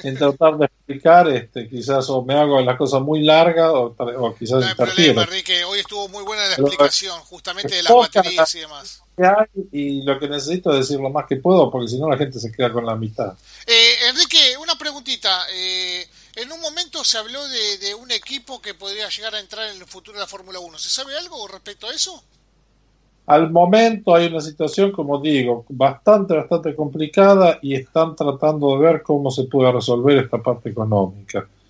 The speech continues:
Speaker 1: con los equipos y ver si los equipos aceptan también esa reducción por, por, por caída de entradas, así que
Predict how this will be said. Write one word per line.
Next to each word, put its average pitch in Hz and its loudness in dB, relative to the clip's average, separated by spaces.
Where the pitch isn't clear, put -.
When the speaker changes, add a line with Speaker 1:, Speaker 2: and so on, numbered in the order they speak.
Speaker 1:
con 120 4
los 123 4
equipos 156 4
y 123 0
ver 139 4
si 131 -6
los 120 -4
equipos 120 -6
aceptan 127 -2
también 120 0
esa 127 6
reducción 120 2
por, 110 0
por, 107 0
por 107 0
caída 120 6
de 104 2
entradas, 131 6
así 127 -4
que 117 -4